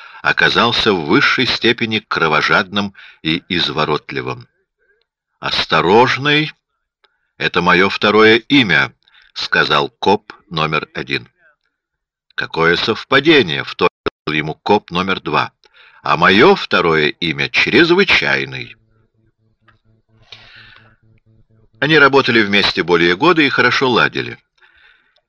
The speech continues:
Сейчас они подшучивали друг над другом, почему бы и нет.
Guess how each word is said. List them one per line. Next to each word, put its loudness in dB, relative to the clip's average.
Сейчас 0
они 2
подшучивали 0
друг -4
над 0
другом, -2
почему -4
бы 0
и -4
нет. -4